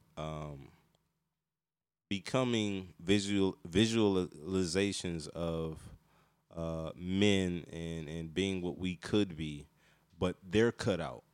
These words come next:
from us. And get the war, war in Vietnam, and you start the heroin process, and then,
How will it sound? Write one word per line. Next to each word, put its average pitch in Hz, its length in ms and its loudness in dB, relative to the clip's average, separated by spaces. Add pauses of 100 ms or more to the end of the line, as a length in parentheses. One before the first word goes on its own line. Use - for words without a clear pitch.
(160)
from 82 280 -6
us. - 260 -12 (100)
And 87 460 -6 (1700)
get 101 140 -4
the 95 80 -4
war, 92 540 6
war 95 280 6
in 87 100 0
Vietnam, 82 840 -4
and 73 260 -12
you 85 120 -14
start 85 400 -2
the - 120 -2
heroin 85 560 -2
process, 73 800 -10
and 76 160 -20
then, 76 240 -20